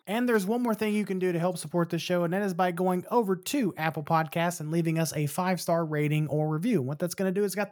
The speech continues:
what that's gonna do is got Tongue-tied words. Okay. What that's gonna do is help put this show in front of other kaiju and tokusatsu fans, uh, and Takarada fans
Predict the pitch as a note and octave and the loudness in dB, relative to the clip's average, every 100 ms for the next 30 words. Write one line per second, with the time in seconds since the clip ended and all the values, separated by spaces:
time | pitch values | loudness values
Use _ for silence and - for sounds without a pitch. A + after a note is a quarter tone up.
0 | - F#3+ G3+ G3+ G#3 G3+ A3 G3 G#3 G#3 | -4 -2 0 -2 -2 0 0 0 -2 -4
1 | - - - - - - - - - F#3+ | -10 -16 -16 -14 -12 -12 -14 -16 -4 -2
2 | B3+ F#3+ D#3 C#3 F#3+ G#3 D3+ - F3+ F3+ | 2 2 0 0 2 2 0 -2 0 0
3 | D3 - _ E3+ F3+ A#3+ A#3+ A#3 - A#3 | 0 -4 _ -2 2 2 0 -4 0 -2
4 | A3+ G#3 A#3 F#3+ D#3+ C#3+ F3 F#3 - - | 0 0 4 4 4 0 0 0 -2 -6
5 | F3+ F3 G3 F#3+ - F#3+ F#3 F#3 E3+ G3 | -4 0 0 0 0 2 2 0 0 0
6 | G3 F3+ A3+ G#3 C#3 C#3 - F3+ G#3 F3 | 0 0 0 0 0 -4 -4 0 0 0
7 | G3+ G3 F3+ F#3+ F#3 F3+ F3+ F3+ F3 E3 | 0 0 0 -2 -2 0 0 2 -2 0
8 | D#3+ D#3 D#3 D3 - - - - D3 D3 | 0 2 0 -2 -8 -16 -16 -8 0 2
9 | C#3+ D#3+ D3+ E3 D#3+ E3 F#3+ F3 D3 C#3+ | 2 0 0 0 0 4 4 4 0 -4
10 | C3+ B2+ A#2+ | -4 -4 -6